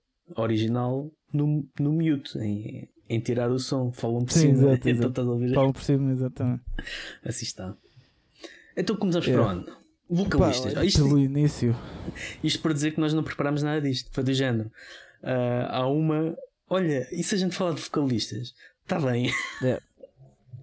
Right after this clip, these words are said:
Speaker 1: E às três,
Speaker 2: É,
Speaker 1: aqui
Speaker 2: é,
Speaker 1: estamos
Speaker 2: é.
Speaker 1: nós. Rock and roll.
Speaker 2: Pá, olha, o que é que vamos falar de vocalistas? Eh, qua-, quais é que, qual é que é o, se calhar, vá, qual é que é o teu top cinco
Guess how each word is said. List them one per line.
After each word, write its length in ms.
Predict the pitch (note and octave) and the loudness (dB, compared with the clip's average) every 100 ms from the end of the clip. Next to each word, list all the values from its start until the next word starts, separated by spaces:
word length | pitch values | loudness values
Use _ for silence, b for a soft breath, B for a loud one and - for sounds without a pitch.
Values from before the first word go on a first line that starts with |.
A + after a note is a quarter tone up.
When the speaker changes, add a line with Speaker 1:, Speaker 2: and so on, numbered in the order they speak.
| - - | -10 -4
Speaker 1:
E 60 | |
às 180 | A#2 - | -4 -2
três, 200 | A#2 A2+ | 0 4
Speaker 2:
É, 100 | B2 B2 | 6 6
Speaker 1:
aqui 100 | C#3+ | 6
Speaker 2:
é, 40 | |
Speaker 1:
estamos 260 | A2+ B2+ B2 | 6 4 2
Speaker 2:
é. 40 | |
Speaker 1:
nós. 320 | A#2 A2 - - - B B B B B _ _ - - | 0 -2 -6 -14 -14 B B B B B _ _ -18 -8
Rock 260 | B2 A2+ | -6 -2
and 100 | C3 | -2
roll. 300 | B2 C3 A#2 | 0 -2 -2
Speaker 2:
Pá, 220 | A2+ F3+ C3 | 4 6 8
olha, 300 | B2 C3 C#3 | 8 8 4
o 40 | - - - | 2 -8 0
que 80 | D#3 | 2
é 20 | |
que 80 | D3 | 6
vamos 180 | C#3+ - | 4 6
falar 300 | C3+ C3 B2 | 4 4 2
de 100 | - | 0
vocalistas? 720 | B2+ A#2 G#2+ G#2+ - A2+ A2+ - | 0 2 0 -2 -4 -4 -4 -2
Eh, 340 | B2 B2 B2 | 2 2 2
qua-, 180 | - E3 | 2 2
quais 260 | - F3 D#3+ | 4 6 6
é 120 | E3 | 2
que, 680 | - D3 D3 C3+ B2+ A#2 A2 | 0 2 4 4 4 2 0
qual 220 | - D#3 D3+ | 2 4 4
é 60 | |
que 100 | - | 4
é 40 | D3 | 4
o, 240 | - - - b b b b b b b - | 4 0 -10 b b b b b b b -14
se 120 | - | -2
calhar, 240 | F3 F3+ E3 | 2 4 4
vá, 160 | C#3 | 4
qual 220 | C#3 E3 | 4 2
é 20 | F3 | 4
que 80 | A3 | 2
é 40 | |
o 60 | - | 4
teu 220 | E3 D#3+ | 4 2
top 300 | - D#3+ - | 4 2 2
cinco 560 | - D#3 - - C3+ | -2 -2 -2 -8 -12